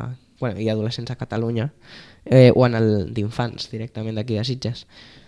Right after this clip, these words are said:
No, no és una notícia que trobi que els, eh, els hi faci il·lusió, no? Eh, de totes maneres, eh,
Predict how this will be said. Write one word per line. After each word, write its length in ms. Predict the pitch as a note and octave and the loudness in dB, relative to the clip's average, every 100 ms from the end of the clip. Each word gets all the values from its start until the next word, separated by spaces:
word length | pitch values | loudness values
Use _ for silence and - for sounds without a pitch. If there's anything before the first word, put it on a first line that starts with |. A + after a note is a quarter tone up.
| _ | _
No, 640 | D3 C#3+ C3 C3 C3 B2+ C3 | 2 8 10 10 10 10 8
no 120 | C3+ | 6
és 100 | C#3 | 6
una 340 | B2+ A#2+ A#2 A2+ | 6 8 6 2
notícia 840 | C3 C3 A#2+ B2 - A#2+ A#2 A#2 - _ _ _ - - | 0 -2 2 2 2 4 4 2 -4 _ _ _ -20 -6
que 340 | - B2 A#2 A2+ | 2 4 4 2
trobi 320 | C#3 C3 C3 | 2 4 4
que 360 | C3 A#2+ A2+ G#2 | 6 6 6 4
els, 480 | A#2 A2+ - - - - - - - - - - - - - - - | 4 4 2 -4 -8 -16 -20 -20 -20 -20 -20 -12 -8 -8 -10 -20 -2
eh, 440 | B2+ A#2+ A2+ G#2+ - | 4 8 8 8 6
els 180 | C3 C3 | 6 6
hi 60 | C3+ | 4
faci 220 | C3+ C3 | 4 4
il·lusió, 420 | B2 - D3 C3 | 2 0 -2 -2
no? 200 | A#2 D#3 - - | -2 -8 -12 -8
Eh, 400 | C3+ B2 G#2+ G2 - - | -2 0 0 -4 -10 -6
de 160 | A2+ | -4
totes 300 | A2 A#2 A#2+ | -2 -2 -2
maneres, 500 | C3 A2+ A2+ A#2+ C#3+ - A#2 | -2 0 4 4 2 -4 -2
eh, 340 | A2 G2+ | 0 0